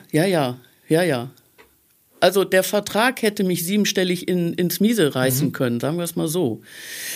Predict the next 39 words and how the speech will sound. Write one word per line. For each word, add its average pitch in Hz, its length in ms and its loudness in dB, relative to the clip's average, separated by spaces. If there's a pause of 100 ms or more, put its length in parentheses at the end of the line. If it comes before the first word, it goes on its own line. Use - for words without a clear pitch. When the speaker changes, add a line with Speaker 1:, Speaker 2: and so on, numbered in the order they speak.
(120)
Speaker 1:
Und - 180 0
ich 170 200 0
hab's 214 240 -4
aber 214 220 0
geschafft, 202 520 -2
irgendwie, 196 640 0 (100)
ähm, 180 400 0
so 180 240 0
zu 214 300 -4
haushalten, 202 920 0
äh, 180 280 0
ich - 120 -4
hab 202 100 0
ja 190 60 0
außer 180 180 -2
Arbeit 190 240 0
nichts - 180 -4
mehr 170 100 2
gemacht, 160 340 0 (160)
also 175 160 2
brauchte 185 280 0
ich 202 120 -2
für 196 100 2
mich 185 240 -2
persönlich 185 420 -2
eigentlich 180 300 -2
nur 180 240 0
meine 170 240 0
Miete 208 400 0
zu 202 140 -4
zahlen 196 280 -2
und 190 100 0
mein 180 180 0
Futter 180 280 0
und 175 120 0
mein 170 120 -2
Auto 165 300 0
so 156 80 -4
ungefähr. 156 500 2